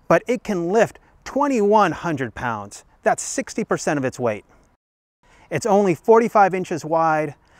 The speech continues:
so it can fi-, fit through the most tightest of areas, and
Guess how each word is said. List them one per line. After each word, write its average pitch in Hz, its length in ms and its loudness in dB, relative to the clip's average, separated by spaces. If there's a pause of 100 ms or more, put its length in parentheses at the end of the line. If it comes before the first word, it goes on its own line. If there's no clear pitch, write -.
(120)
so 196 180 2
it 196 80 0
can 185 140 -2
fi-, - 260 0 (140)
fit 247 160 4
through 185 220 2
the 156 140 -6
most 165 440 -2
tightest 226 480 0
of 151 180 -2
areas, 120 560 0 (500)
and 170 400 2